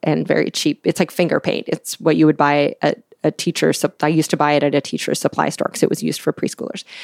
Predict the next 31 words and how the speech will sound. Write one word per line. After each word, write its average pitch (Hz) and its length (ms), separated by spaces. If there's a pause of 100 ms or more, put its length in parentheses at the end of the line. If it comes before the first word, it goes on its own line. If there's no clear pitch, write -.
(260)
but 170 100
it - 20
was 139 120
cheap. - 300
And, 147 280
uh, 143 280 (100)
the 165 200
wood 147 300 (160)
from 147 220
a 143 60
dumpster 143 360
was - 140
free - 320 (300)
once 147 280
you 151 100
subtracted 143 480
the 143 60
cost 147 340
of 143 160
the 151 120
Lysol 151 420
that - 120
you - 80
would - 80
have - 180
to - 100
douse - 280
it - 60
in. - 160 (420)
But, 165 280
um, 160 360